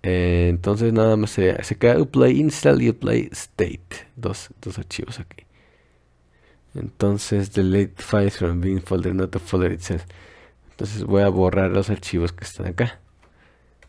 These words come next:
Perfecto. Y ahora voy a comenzar Uplay. Uplay, Uplay, Uplay, Uplay. Vamos a ver. Comenzamos Uplay.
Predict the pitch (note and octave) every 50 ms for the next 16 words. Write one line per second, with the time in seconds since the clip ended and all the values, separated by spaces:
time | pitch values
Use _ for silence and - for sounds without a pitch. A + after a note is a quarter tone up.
0 | - - _ _ _ _ _ _ _ _ _ - - G2+ - - - F2+ - -
1 | - - - - - - _ _ - - _ _ - G#2+ A#2 A#2 A#2+ A#2+ A#2 A#2+
2 | A#2 A#2 A#2 A#2 A#2 A#2 A2+ G#2+ G2+ G2 F#2+ - - - - - _ _ _ _
3 | _ _ _ _ - - - - - _ _ _ _ _ _ - G#2 G#2+ A2 A2+
4 | A2+ G#2+ A#2 A#2 A2+ - G2+ G2 G2 F#2 - A2 G2+ F#2+ - - - D#3 F3 E3+
5 | - - A#2 A2+ A#2+ C3+ C3+ - _ _ _ _ _ _ _ _ _ _ _ _
6 | _ - C3 B2+ - - - G#2 G2+ G#2+ A#2 A2+ - - - G#2+ - - - F2
7 | F2+ F#2 F2 F2 F2 - - - - - - - G#2 A2 A#2 - - - - -
8 | - - - - C#2 F2 G2 G2 - - - _ _ _ _ _ _ _ _ _
9 | _ _ _ _ _ _ _ _ - - - - F2 - F2 F2 F2 F2 F2 F2+
10 | F#2 - - - F2+ F#2+ G#2 G#2+ A2+ A#2+ A#2